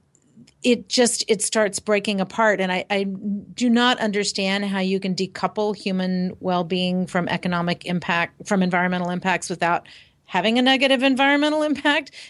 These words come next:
Like, what happens to the externalities that you have to think of with industrialization and with developing energy?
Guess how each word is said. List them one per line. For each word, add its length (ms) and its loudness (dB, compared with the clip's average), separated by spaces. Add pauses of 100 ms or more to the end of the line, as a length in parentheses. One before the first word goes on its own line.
Like, 200 -4
what 100 4
happens 380 -2
to 100 -8
the 120 -4
externalities 800 -4
that 120 -12
you 100 -8
have 160 -6
to 100 -8
think 360 -4
of 460 2 (300)
with 240 -2
industrialization 1160 0
and 140 -2
with 240 -6
developing 640 2
energy? 500 -2